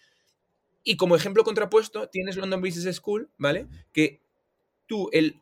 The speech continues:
uno de agosto empiezas clases en London Business School,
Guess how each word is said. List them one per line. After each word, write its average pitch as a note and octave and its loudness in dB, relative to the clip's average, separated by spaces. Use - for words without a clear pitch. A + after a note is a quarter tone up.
uno G3+ 0
de G3 6
agosto F#3 2
empiezas E3 -2
clases F3+ -2
en B2 -6
London D3 -2
Business E3 -8
School, F#3 -4